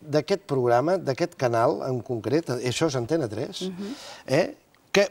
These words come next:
Speaker 1: treuen un, un familiar, un que diu que és familiar de l'Encarna Sánchez, posant-la a parir, i a sobre van a l'arxiu,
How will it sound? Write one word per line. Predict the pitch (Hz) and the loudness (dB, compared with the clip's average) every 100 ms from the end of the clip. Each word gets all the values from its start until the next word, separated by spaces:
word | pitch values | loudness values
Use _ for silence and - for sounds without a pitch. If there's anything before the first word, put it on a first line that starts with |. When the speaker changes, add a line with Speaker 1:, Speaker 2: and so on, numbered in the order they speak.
| - | 0
Speaker 1:
treuen | - 269 269 240 | 4 6 6 4
un, | 233 - | 0 2
un | 254 269 233 | 4 4 4
familiar, | 190 156 139 180 240 196 | 2 2 6 6 8 4
un | 190 | 2
que | 180 | 2
diu | 185 | 0
que | 170 | 0
és | 160 | -2
familiar | 165 160 151 170 160 | 0 2 6 6 6
de | |
l'Encarna | 156 151 143 | 2 2 2
Sánchez, | 156 135 139 | 2 2 -2
posant-la | - 151 196 185 220 | -2 2 4 6 4
a | |
parir, | 147 135 190 202 _ - - - 160 | 2 -2 -4 -10 _ -20 -20 -12 2
i | 208 | 4
a | |
sobre | 254 294 233 | 6 8 8
van | 208 285 | 6 6
a | 277 | 6
l'arxiu, | 196 151 - 214 135 | 6 4 0 2 2